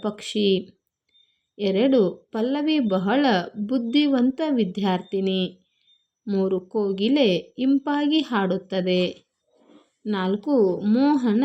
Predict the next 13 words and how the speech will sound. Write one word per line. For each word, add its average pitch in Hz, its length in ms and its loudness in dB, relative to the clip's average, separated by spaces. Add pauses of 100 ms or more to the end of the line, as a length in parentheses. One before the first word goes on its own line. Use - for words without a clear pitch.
(360)
ಚೆನ್ನಾಗಿ 277 680 0
ನೃತ್ಯ 208 420 0
ಮಾಡುತ್ತಾನೆ. 185 1080 -4 (1700)
ಮುಖ್ಯ 202 280 -4
ಪ್ರಶ್ನೆ 190 380 -6
ಆ, 240 360 -2
ಕೊಟ್ಟಿರುವ 285 600 -4 (100)
ಅಕ್ಷರಗಳನ್ನು 185 840 -2
ಬಳಸಿ 190 580 -2 (500)
ಪ್ರಾಣಿಗಳ 269 600 0
ಹೆಸರು 202 540 0
ಪಟ್ಟಿ 196 720 -2
ಮಾಡಿ. 190 680 0